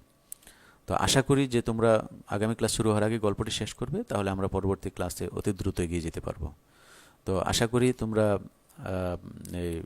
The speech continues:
বিশ্ব স্বাস্থ্য যে বিধি আছে সেগুলো মানবে, বাসায় থাকবে, পড়াশোনা করবে, প্রয়োজনে, প্রয়োজনে হয়তো বাহির হবে, তবে মাস্ক বের করে অবশ্যই বাইরে যাবে এবং সামাজিক ডিস্টেন্স যেটা বলা হয়েছে, সামাজিক দূরত্ব সেটা বজায় রাখবে এবং নিয়মিত পড়াশোনা করবে।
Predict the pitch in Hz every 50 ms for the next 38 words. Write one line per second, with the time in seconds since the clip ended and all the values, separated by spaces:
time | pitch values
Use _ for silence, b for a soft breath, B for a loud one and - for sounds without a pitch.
0 | - - - 90 90 - - 113 - - 95 - - _ - 104 104 98 92 92
1 | 101 98 - - - 101 98 92 98 95 95 98 95 - - - - 98 92 95
2 | 92 92 92 92 92 95 98 98 98 127 156 190 156 85 87 - 98 95 - -
3 | 101 98 - - 151 160 - 92 92 90 95 95 95 98 - 101 107 113 143 165
4 | 202 _ B B B B B B B B - 104 101 - 101 101 101 98 - -
5 | - - _ _ _ _ _ - 101 98 95 101 107 107 107 104 95 110 95 101
6 | 95 101 104 107 110 110 131 143 - 113 95 95 98 90 92 90 95 104 - -
7 | - - - - 107 107 98 - - 107 107 101 98 101 - - 104 104 101 101
8 | 107 107 127 139 147 123 98 98 92 - B B B B B - 117 107 98 92
9 | 90 98 90 - - - - - - 127 120 - - 104 98 101 98 98 90 90
10 | 92 90 90 87 90 95 - - - 170 185 B B B B B B B B B
11 | - 101 95 87 85 87 82 - 95 - - - 135 - 98 85 90 80 82 78
12 | 78 76 78 78 76 - - - - _ _ B B B B B B B B -
13 | 95 95 92 92 95 92 90 - 95 82 90 85 80 - 78 78 78 - 73 -
14 | -